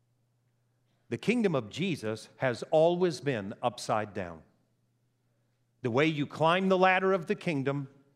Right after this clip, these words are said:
is you descend the ladder. The way you get more power and more authority is you do it in secret. The way you move forward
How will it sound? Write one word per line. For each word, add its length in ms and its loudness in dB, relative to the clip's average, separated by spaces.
is 180 -4
you 100 -2
descend 520 -4
the 80 -4
ladder. 400 -8
The 100 2
way 220 6
you 220 2
get 280 4
more 220 6
power 440 4
and 140 2
more 180 4
authority 580 2
is 160 -2
you 140 -2
do 240 2
it 80 0
in 160 -4
secret. 500 -8
The 100 4
way 300 6
you 200 2
move 320 4
forward 680 4